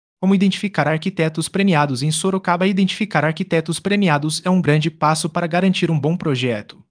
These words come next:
Aqui estão algumas dicas. Um, pesquise premiações.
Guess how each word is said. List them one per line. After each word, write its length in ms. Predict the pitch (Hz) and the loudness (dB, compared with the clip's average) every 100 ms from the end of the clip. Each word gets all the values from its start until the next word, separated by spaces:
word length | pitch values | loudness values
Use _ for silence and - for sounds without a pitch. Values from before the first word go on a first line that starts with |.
| _ _ | _ _
Aqui 240 | 160 - 190 | -4 2 2
estão 260 | 202 175 | 4 4
algumas 380 | 175 139 139 151 | 4 4 4 4
dicas. 460 | 123 120 127 - - 131 | 4 0 0 -4 -6 -6
Um, 220 | 113 113 _ _ _ - | -4 -6 _ _ _ -6
pesquise 360 | 135 202 190 | 0 4 4
premiações. 800 | 214 208 208 202 160 123 120 - | 4 4 4 2 2 0 -2 -6